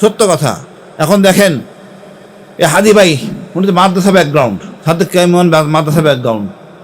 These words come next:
আমাদের নেতা ভাসানী মাদ্রাসা ব্যাকগ্রাউন্ড। আপনি দেখেন, কোনো খারাপ কিছু তারা করছে দেশের জন্য? দেশের জন্য এরাই করছে কাজ। তৃণমূলের কথা এরাই বলতে পারে। আমরা এদেরকে আপন করে নেই, এদের ভুল ত্রুটি থাকে সংশোধন করি।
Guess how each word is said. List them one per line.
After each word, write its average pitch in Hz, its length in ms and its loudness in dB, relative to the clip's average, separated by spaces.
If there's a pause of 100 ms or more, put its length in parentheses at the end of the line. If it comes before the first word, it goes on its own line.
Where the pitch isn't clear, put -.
(200)
আমাদের 165 300 0 (880)
নেতা 160 320 0
ভাসানী 143 580 -2
মাদ্রাসা 180 360 -2
ব্যাকগ্রাউন্ড। 117 400 -6 (580)
আপনি 147 180 -6
দেখেন, 175 280 0 (100)
কোনো 185 160 0
খারাপ 196 360 -2
কিছু 180 140 -4
তারা 185 140 0
করছে 180 320 -2
দেশের 175 240 0
জন্য? 196 280 -2 (440)
দেশের 214 260 2
জন্য 226 140 2
এরাই 247 260 4
করছে 180 280 0
কাজ। 135 220 -2 (440)
তৃণমূলের 214 400 4
কথা 208 240 0
এরাই 226 200 4
বলতে 190 240 0
পারে। 123 220 -2 (840)
আমরা 170 180 2
এদেরকে 180 160 2
আপন 180 320 2
করে 160 200 2
নেই, 117 160 -4
এদের 160 160 2
ভুল 170 240 2
ত্রুটি 190 200 0
থাকে 196 340 -2 (200)
সংশোধন 226 520 0
করি। 139 240 -2